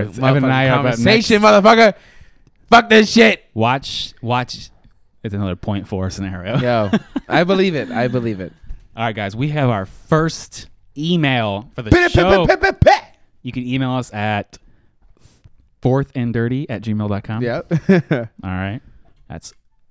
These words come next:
Speaker 2: the, the number four.
Speaker 1: Four.
Speaker 2: T H A N D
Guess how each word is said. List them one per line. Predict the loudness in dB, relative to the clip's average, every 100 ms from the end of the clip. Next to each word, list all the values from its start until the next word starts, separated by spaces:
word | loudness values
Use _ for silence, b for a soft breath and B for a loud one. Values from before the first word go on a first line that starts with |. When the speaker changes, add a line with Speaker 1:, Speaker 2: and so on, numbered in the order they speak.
| _ _ _
Speaker 2:
the, | -8
the | -6 -6 -4
number | 0 0 -2
four. | -2 -4 -2 -6 -10 _ _
Speaker 1:
Four. | -20 -10 -6 -6 -10 -14
Speaker 2:
T | -8 -6 -4
H | -6 -8 -14 -20 -20 _
A | -10 -8
N | -8
D | -8 -10 -10 -12